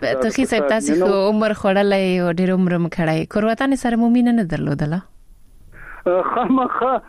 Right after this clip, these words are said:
Speaker 1: ما په خپله، آ، آ، چې دا کور جوړ کړی ده، دا مې په خپله خوښه جوړ کړی ده. په شرعي توګه باندې، آ، پر ما باندې اجبار نه ده راغلی چې ته به حتماً،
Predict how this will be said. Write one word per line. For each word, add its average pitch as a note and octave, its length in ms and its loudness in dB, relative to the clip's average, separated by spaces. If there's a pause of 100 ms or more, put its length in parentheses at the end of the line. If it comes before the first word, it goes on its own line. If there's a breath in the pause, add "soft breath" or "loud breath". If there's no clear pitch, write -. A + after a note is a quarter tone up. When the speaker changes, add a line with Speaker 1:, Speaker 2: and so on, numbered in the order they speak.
(320 loud breath)
Speaker 1:
ما G#3 200 2
په G3+ 120 -4
خپله، G#3 320 -2 (720 soft breath)
آ، F3 60 2
آ، D3 920 0
چې - 160 -2
دا C#3+ 220 2
کور E3 260 2
جوړ D#3 220 2 (120)
کړی E3 200 4
ده، D#3+ 100 4
دا D3+ 160 0
مې D3 180 2
په - 220 -16
خپله D#3 220 0
خوښه - 360 -2
جوړ C#3 260 2
کړی C#3 280 0
ده. B2+ 140 -2
په - 160 -2 (100)
شرعي D3 300 2
توګه D3 360 0
باندې، C3+ 400 0 (600 soft breath)
آ، B2 140 -2
پر - 180 -2
ما D#3+ 120 4 (140)
باندې E3 260 0
اجبار D#3+ 480 0
نه E3 140 4
ده D3+ 100 0
راغلی D3 380 0
چې - 160 -8
ته D#3 80 0
به C#3 100 -2
حتماً، D#3 560 0